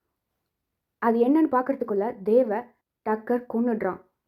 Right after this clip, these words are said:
இப்போ ஜஃபர் மோசஸ் ரெண்டு பேரையும் கட்டி போட்டுடுறான். மோசஸ் தப்பிக்கிற வாய்ப்பை தவற விட்டதுனால ஜஃபர் கிட்ட மன்னிப்பு கேக்குறான்.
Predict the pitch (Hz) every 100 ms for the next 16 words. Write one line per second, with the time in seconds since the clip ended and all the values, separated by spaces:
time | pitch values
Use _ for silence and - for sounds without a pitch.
0 | _ _ _ - 226 220 226 220 214 226
1 | 262 254 214 208 214 214 196 214 269 285
2 | 240 202 196 226 226 196 226 196 185 180
3 | 185 185 _ _ _ _ _ _ 220 247
4 | 277 277 277 220 254 254 240 196 185 208
5 | 202 196 220 208 185 202 190 175 180 -
6 | _ _ 196 214 262 269 220 214 202 240
7 | 226 185 185 180 175